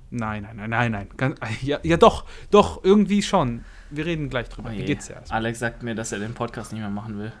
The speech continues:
Speaker 2: Imagine.
Speaker 1: <laughs> Wer ist denn dann der gestorben? Der Podcast oder
Speaker 2: Ja.
Speaker 1: was? Also ja, theoretisch schon.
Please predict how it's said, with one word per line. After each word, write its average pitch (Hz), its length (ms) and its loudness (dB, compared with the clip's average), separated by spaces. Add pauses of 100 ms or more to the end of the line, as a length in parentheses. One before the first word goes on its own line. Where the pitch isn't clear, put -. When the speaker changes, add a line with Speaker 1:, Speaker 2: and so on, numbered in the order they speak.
Speaker 2:
Imagine. 110 520 -6
Speaker 1:
<laughs> - 1500 -14 (1080)
Wer 143 140 6
ist 151 80 4
denn 170 80 2
dann 147 160 6
der 147 100 8
gestorben? 147 600 2
Der 123 100 6
Podcast 160 500 4
oder 117 160 4
Speaker 2:
Ja. 123 360 6
Speaker 1:
was? - 60 -18
Also 110 180 -10
ja, 117 280 -2 (220)
theoretisch 160 440 4
schon. 160 280 -2